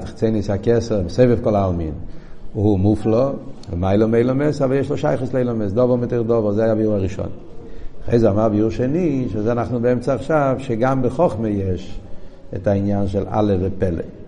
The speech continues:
על זה אנחנו באמצע ללמוד. אה, חוכמה,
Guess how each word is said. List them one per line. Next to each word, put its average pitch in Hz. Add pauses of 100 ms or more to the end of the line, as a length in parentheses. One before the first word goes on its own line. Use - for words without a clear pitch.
על 101
זה 160
אנחנו 135
באמצע 135
ללמוד. 104 (760)
אה, 113
חוכמה, 135